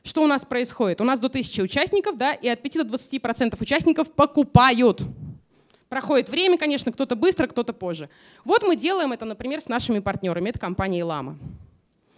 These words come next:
И сейчас я очень быстро покажу реальный бизнес-кейс онлайн-конференции, чтобы вы поняли, как можно не только п-, про-, продавать, но и привлекать потенциальных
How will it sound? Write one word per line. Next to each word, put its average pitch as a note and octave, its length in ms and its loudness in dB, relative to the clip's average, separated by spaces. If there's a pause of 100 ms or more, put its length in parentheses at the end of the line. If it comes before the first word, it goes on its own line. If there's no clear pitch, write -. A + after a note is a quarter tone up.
(500)
И C4 60 0
сейчас F#4+ 220 2
я D#4+ 180 2
очень D#4+ 300 4
быстро E4+ 240 2
покажу C4 300 2
реальный C#4+ 280 4
бизнес-кейс B3 500 -2
онлайн-конференции, A3+ 840 -2
чтобы F#3+ 240 -12
вы C#4+ 160 -2
поняли, D4 320 2
как D4 320 -4
можно C4 300 -4
не A3+ 100 -6
только A#3 240 -4
п-, - 160 -18
про-, A#3 340 -6
продавать, C#4+ 460 0
но D4+ 160 6
и E4+ 80 6
привлекать C4+ 400 -4
потенциальных A#3+ 600 -6